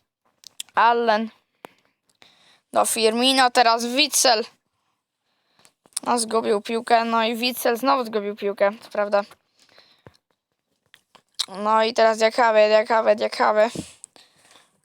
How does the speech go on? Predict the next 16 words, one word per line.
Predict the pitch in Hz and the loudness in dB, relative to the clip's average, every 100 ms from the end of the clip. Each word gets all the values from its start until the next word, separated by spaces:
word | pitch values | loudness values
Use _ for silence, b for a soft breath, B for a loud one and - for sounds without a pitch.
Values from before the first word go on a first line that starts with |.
| _ | _
Górą | 220 254 254 254 | -2 2 4 4
do | 240 | 2
Pedro | 247 240 247 | 2 2 4
Leona, | 254 240 233 233 233 | 4 6 6 4 2
Pedro | 240 247 240 | 2 2 4
Leon | 247 269 254 | 4 4 2
od | 247 | 2
razu | 240 247 | 0 2
do | 247 | 0
Witsela, | 233 226 254 247 | -2 0 2 2
niestety | 240 233 - - | 2 -4 -10 0
Perez | 226 226 214 | 2 2 -2
odbiera | 226 208 214 | -2 0 0
mu | 208 | -4
piłkę. | 202 202 214 208 - B B B B B - | -8 -4 0 -2 -4 B B B B B -6
Martinez, | 202 - 254 240 214 - | -6 -4 -2 0 0 -2